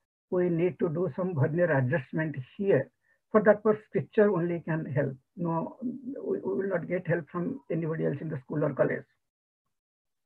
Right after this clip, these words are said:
Then the solution Puja Gurudev is telling that, uh,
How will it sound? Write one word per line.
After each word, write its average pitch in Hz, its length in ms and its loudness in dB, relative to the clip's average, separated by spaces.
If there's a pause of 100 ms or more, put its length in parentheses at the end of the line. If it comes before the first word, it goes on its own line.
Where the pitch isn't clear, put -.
(760)
Then 254 180 10
the 277 140 8
solution 294 440 6
Puja 220 180 4
Gurudev 175 380 2
is 143 120 -4
telling 156 300 2 (600)
that, 220 320 10 (1120)
uh, 98 240 8